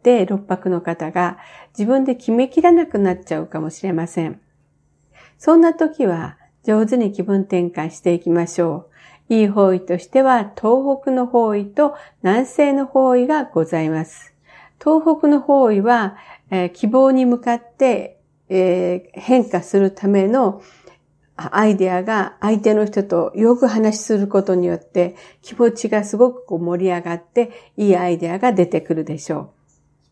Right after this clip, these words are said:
そして、えー、南西の方位は人の話を聞くことによってそこからいろんなヒントが出てきて、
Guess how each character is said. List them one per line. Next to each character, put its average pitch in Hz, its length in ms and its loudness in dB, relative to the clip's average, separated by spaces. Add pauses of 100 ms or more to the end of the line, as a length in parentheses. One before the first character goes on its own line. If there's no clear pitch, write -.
(540)
そ - 260 -4
し - 120 -8
て、 202 400 0 (560)
え 180 580 -6
ー、 - 20 -20 (200)
南 269 240 2
西 285 260 2
の 254 180 0
方 247 300 2
位 175 120 0
は 190 340 -4 (600)
人 - 220 2
の 302 120 4
話 285 420 2
を 269 100 4
聞 - 220 -12
く 247 120 -4
こ 247 140 2
と 240 160 -2
に 214 120 -2
よ 196 120 2
っ 196 40 0
て 240 220 0
そ 240 160 -6
こ 294 160 -2
か 330 160 -2
ら 302 160 0
い 226 180 -4
ろ 277 180 -2
ん 277 100 0
な 254 300 -2 (240)
ヒ 233 180 2
ン 208 140 0
ト 180 120 0
が 175 140 -2
出 180 140 -2
て 165 180 -6
き - 140 -20
て、 302 400 2